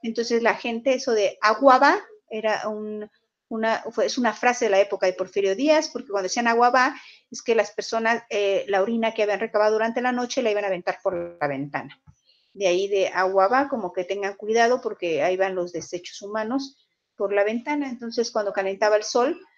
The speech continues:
los extranjeros decían que México precisamente era un, un país que apestaba.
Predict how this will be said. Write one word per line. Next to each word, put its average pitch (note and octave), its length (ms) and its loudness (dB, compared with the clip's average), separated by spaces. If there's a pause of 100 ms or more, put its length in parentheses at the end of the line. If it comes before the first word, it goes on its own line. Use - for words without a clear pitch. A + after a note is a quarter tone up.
(260)
los G#3+ 140 -8
extranjeros G#3 460 -4
decían G#3 360 -6
que G#3 100 -10
México G3+ 320 -8
precisamente G3 480 -8
era F#3+ 120 -2
un, F#3+ 260 -10
un G3+ 160 -16
país F3+ 420 -4
que F3+ 120 -4
apestaba. E3 500 -6